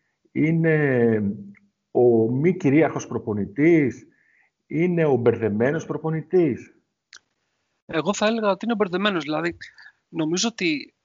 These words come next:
Speaker 2: στην τε-, στο τέλος της ημέρας ο προπονητής αποφασίζει ποιος θα παίξει, τι ρόλο θα έχει, ποιο θα είναι το σύστημα, πόσες μπάλες θα πάρει. Δεν θα το αποφασίσουν οι παίκτες.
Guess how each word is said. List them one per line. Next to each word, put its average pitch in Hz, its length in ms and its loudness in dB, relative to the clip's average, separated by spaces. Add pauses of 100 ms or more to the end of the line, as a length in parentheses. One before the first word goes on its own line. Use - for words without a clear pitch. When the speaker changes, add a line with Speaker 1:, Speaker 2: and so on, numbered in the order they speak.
(100)
Speaker 2:
στην - 220 -10
τε-, - 180 -8
στο - 180 -2
τέλος 196 240 0
της - 120 -4
ημέρας 196 320 -2
ο 185 40 -8
προπονητής 175 400 -6
αποφασίζει 143 580 -10
ποιος - 220 -12
θα 127 440 -16 (400)
παίξει, 214 800 -6 (160)
τι 170 100 -4
ρόλο 151 280 0
θα 135 160 -6
έχει, 196 640 -4 (520)
ποιο - 180 -6
θα 180 80 -4
είναι 170 100 -2
το 147 80 -8
σύστημα, 175 600 -4
πόσες 170 300 -6
μπάλες 147 260 -4
θα 160 100 -14
πάρει. 185 580 -4 (1000)
Δεν 185 160 2
θα 180 100 2
το 160 60 0
αποφασίσουν 131 540 -6
οι 113 40 -20
παίκτες. - 420 -20